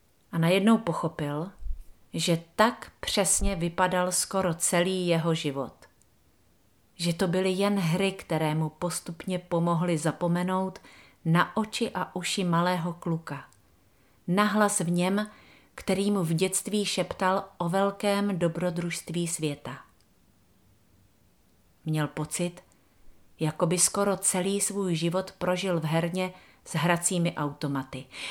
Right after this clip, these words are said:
A i když to během času vypadalo, že celkem vyhrává, teď si byl jistý, že prohrál. Úplně všechno.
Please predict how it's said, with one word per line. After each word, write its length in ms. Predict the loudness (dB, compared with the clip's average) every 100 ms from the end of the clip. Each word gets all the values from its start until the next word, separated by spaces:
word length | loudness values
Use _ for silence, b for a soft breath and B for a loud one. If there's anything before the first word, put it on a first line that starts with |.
| B
A 80 | 2
i 180 | 4 4
když 300 | 4 4 2
to 140 | -2
během 360 | 2 2 4 2
času 340 | 2 2 2
vypadalo, 580 | 2 0 4 6 6 4
že 180 | 2 0
celkem 480 | 2 2 4 2 2
vyhrává, 800 | 2 4 4 4 2 0 -2 b b b b _ _ _ _ _ _
teď 180 | -4 0
si 120 | 0
byl 180 | 2 4
jistý, 380 | 2 2 0 0
že 120 | 0
prohrál. 580 | -2 -4 -4 -8 -8 -12 -20 _ _ _ _ _ _ _ _ _ _ _
Úplně 400 | -4 -2 0 0
všechno. 440 | 0 -4 -10 -14